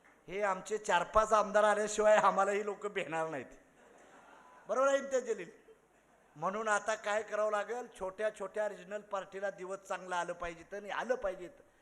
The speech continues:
प्रत्येक राज्यात. तेलंगणा राज्य आप्पा सर्वात टॉप चाललंय आज आपलं. इंडियामध्ये तेलंगणा आणि तामिळनाडू राज्य टॉप चाललंय. का? रिजनल पार्टीच्या हातात राज्य आहे. तुम्ही टीआरपी देखा तिथला,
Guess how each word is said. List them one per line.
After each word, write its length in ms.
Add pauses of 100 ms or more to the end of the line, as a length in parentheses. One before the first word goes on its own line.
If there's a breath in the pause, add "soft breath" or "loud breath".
(160 soft breath)
प्रत्येक 320
राज्यात. 360 (840 soft breath)
तेलंगणा 460
राज्य 480 (220)
आप्पा 380
सर्वात 320 (100)
टॉप 240
चाललंय 260
आज 180
आपलं. 200 (500)
इंडियामध्ये 640
तेलंगणा 500
आणि 260
तामिळनाडू 720
राज्य 240
टॉप 300
चाललंय. 220
का? 340 (580 loud breath)
रिजनल 520
पार्टीच्या 500
हातात 300
राज्य 320
आहे. 380 (1200)
तुम्ही 160
टीआरपी 400
देखा 260
तिथला, 340